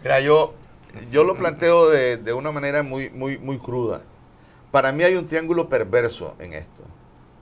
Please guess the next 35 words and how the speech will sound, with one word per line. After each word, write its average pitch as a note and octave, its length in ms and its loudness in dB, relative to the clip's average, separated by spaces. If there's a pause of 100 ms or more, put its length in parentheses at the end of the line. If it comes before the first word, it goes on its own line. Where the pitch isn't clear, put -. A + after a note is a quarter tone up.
que A#2+ 380 -2
se B2 200 -6
le A2+ 100 -4
puede E3 280 6
dar C#3+ 340 6 (480)
no, C3+ 220 -6
por A#2+ 200 0
nombre F3 300 0
de E3+ 100 2
institución B2+ 580 -6
o E3+ 80 -2
por C#3 100 -10
nombre C#3 260 0
de C#3 100 0
persona. F#2+ 540 -10 (300)
Puede D3 140 6
ser B2+ 200 0
presidencia, G#3+ 920 -2 (180)
comandancia C3 580 -4
general C#3 320 -2
del C3 140 -4
ejército, F3+ 560 -2
jefatura C#3+ 340 -10
de D#3 40 -6
la D3 120 -2
policía, C3+ 460 -2
o A#2 60 -2
si G#2+ 100 -10
lo F#2 140 -10
quiere D3+ 260 2
con F#3 140 -6
nombre, D#3 360 0 (160)
es A2+ 260 -6
Ortega, A3 640 2 (180)
Avilés, D#3+ 500 0